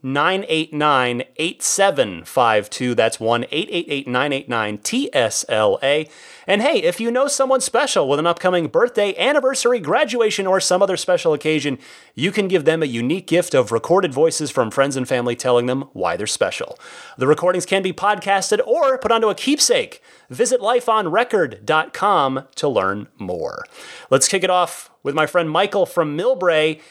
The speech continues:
He is reacting to, uh, the back and forth discussion that's been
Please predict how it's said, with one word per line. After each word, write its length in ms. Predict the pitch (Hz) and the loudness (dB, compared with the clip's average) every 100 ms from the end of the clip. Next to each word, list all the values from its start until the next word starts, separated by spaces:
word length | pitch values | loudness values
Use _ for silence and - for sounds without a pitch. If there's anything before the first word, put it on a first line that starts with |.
| - _ | -20 _
He 180 | 220 269 | -2 -2
is 160 | 175 | 0
reacting 800 | 208 208 214 214 202 196 185 185 _ - | 2 2 2 0 -2 -2 -4 -8 _ -10
to, 540 | - 190 180 170 165 139 | -4 0 2 0 -2 -4
uh, 280 | 147 143 147 156 | -2 -2 -6 -10
the 380 | 160 156 151 151 _ _ _ | -8 -6 -8 -12 _ _ _
back 220 | 196 226 | -2 0
and 120 | 254 - | -2 -2
forth 280 | 226 220 | -2 -2
discussion 600 | 208 170 - 214 - 165 139 | -2 -4 0 0 2 0 0
that's 200 | 139 - | -4 -4
been 380 | 156 143 127 | -2 -2 -6